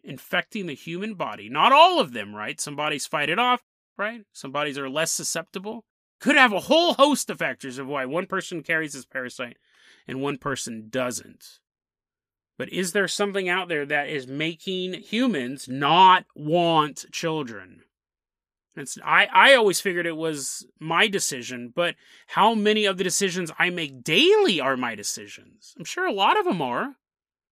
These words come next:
But when I'm walking down the road and I really want that whatchamacallit bar, I haven't had a whatchamacallit bar in a long time. I really, really want a whatchamacallit bar.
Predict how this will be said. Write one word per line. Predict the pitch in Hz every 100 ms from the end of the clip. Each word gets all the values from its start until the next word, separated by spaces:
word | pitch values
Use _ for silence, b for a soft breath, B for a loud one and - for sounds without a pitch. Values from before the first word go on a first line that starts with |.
| _ _ _ _ _ _ _ _ _ _ _ _ _ _ _ _ _ _ _ _ _ _ _ -
But | 185
when | 214
I'm | 240
walking | 214 214 240
down | 202
the | 175
road | 202
and | 175
I | 175
really | 170 165 180 180 180
want | 165 156
that | 147
whatchamacallit | 143 143 156 127 123 110 110
bar, | 110 104
I |
haven't | 151 226
had | 226
a | 180
whatchamacallit | 185 208 170 143 123 117
bar | 110
in | 107
a |
long | 104 104
time. | - 110
I |
really, | 185 294 311
really | 294 285 233
want | 185 208
a |
whatchamacallit | 151 170 180 127 113 104 113
bar. | 104